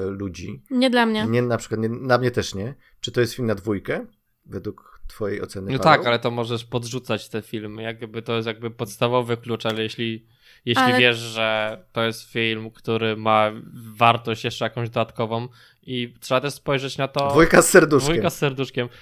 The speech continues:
Speaker 3: Ewentualnie <laughs> musisz spojrzeć na to, co dany film chciał osiągnąć, tak? I czy osiąga to w swój, swój sposób,
Speaker 1: Okej.
Speaker 3: tak? No, to jest jakby to mój,
Speaker 1: O.
Speaker 3: to co powiedziałem, to jest mój ga-, guideline,
Speaker 1: Klucz.
Speaker 3: ale niekoniecznie trzeba się go
Speaker 1: Okej.
Speaker 3: trzymać jakoś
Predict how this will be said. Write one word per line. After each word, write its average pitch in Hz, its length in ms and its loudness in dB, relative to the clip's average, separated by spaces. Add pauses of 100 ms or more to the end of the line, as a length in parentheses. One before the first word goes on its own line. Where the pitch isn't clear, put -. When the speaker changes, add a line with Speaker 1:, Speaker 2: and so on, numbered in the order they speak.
(200)
Speaker 3:
Ewentualnie 151 640 4
<laughs> 156 60 -6
musisz 147 160 -6
spojrzeć 147 480 -2
na 143 140 -2
to, 156 160 -6
co 160 500 2
dany 151 260 0
film 160 220 -8
chciał 165 240 -2
osiągnąć, 139 460 -4
tak? 131 240 -6
I 123 40 -20
czy 120 160 -6
osiąga 110 420 -6
to 101 300 -8
w - 80 -20
swój, 98 280 -14
swój 107 220 -18
sposób, - 380 -12
Speaker 1:
Okej. - 200 -16
Speaker 3:
tak? - 100 -18 (100)
No, 101 220 -14
to 107 60 -10
jest 104 120 -12
jakby 107 260 -12
to 117 100 -10
mój, 117 260 0 (140)
Speaker 1:
O. 87 240 -12
Speaker 3:
to 117 100 2
co 120 160 -2
powiedziałem, 123 320 -2
to 127 60 -2
jest 117 120 -4
mój 127 220 -4
ga-, 131 380 2
guideline, 120 580 4
Speaker 1:
Klucz. 117 120 -2
Speaker 3:
ale 117 140 0
niekoniecznie 120 500 -4
trzeba 110 280 -8
się 113 140 -4
go 110 60 -2
Speaker 1:
Okej. 101 120 -2
Speaker 3:
trzymać 113 320 0
jakoś 107 480 -6